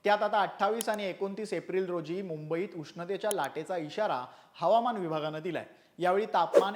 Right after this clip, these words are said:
एकोणचाळीस अंश सेल्सिअस पर्यंत पोहोचण्याची शक्यता आहे. पण या सगळ्यात लक्षवेधी बाब अशी की मुंबईतील तापमान वाढीत गगनचुंबी इमारतींचा देखील वाटा आहे. हो,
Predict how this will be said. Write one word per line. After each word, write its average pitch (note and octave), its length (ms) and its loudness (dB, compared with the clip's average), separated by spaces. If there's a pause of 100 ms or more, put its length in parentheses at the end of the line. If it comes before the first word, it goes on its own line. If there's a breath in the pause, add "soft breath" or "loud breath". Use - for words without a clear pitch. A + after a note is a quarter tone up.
(120)
एकोणचाळीस A#3 760 -4
अंश G3 260 -6
सेल्सिअस F#3+ 540 -6
पर्यंत F#3+ 400 -4
पोहोचण्याची F#3 600 -8
शक्यता G3+ 380 -6
आहे. B2 80 -2 (340 loud breath)
पण A#3 120 0
या - 140 8
सगळ्यात A#3+ 340 0
लक्षवेधी A#3+ 580 -2
बाब F3+ 300 2
अशी D3 300 -6
की E3+ 120 -10
मुंबईतील E3+ 720 -6
तापमान F3 400 -4
वाढीत C#3 280 -4 (140)
गगनचुंबी G3 600 -8
इमारतींचा D#3 600 -8
देखील E3+ 280 -8
वाटा F3 260 -2
आहे. A2+ 100 -8 (360)
हो, D#3 160 -4